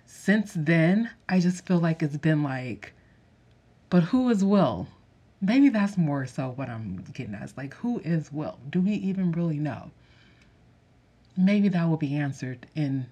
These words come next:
the final season five. And maybe I'm just the only one who feels that way. <laughs> Let me know if you feel that way too. Because, like, it's very intriguing to me.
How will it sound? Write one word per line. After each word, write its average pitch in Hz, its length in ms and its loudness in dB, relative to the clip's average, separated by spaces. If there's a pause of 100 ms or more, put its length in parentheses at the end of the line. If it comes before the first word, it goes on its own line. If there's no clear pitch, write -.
(140)
the 165 80 -4
final 139 460 -2 (100)
season 151 400 -2
five. 143 380 -6 (400)
And 226 120 0
maybe 254 220 2
I'm 240 140 0
just 226 180 -4
the 214 60 -2
only 214 140 0
one 208 140 2
who 196 80 0
feels 208 240 -4
that 175 140 0
way. - 160 -8
<laughs> - 20 -4
Let 185 180 4 (280)
me 277 100 -2 (200)
know 233 300 -10 (240)
if - 220 -16
you 226 140 -8 (220)
feel 220 240 -8
that - 200 -10 (200)
way 196 160 -12 (120)
too. 220 380 -8 (320)
Because, 175 560 -2 (720)
like, 196 400 0 (140)
it's 226 160 -6
very 208 640 -2 (120)
intriguing 180 760 2
to 170 140 -6
me. 139 380 -4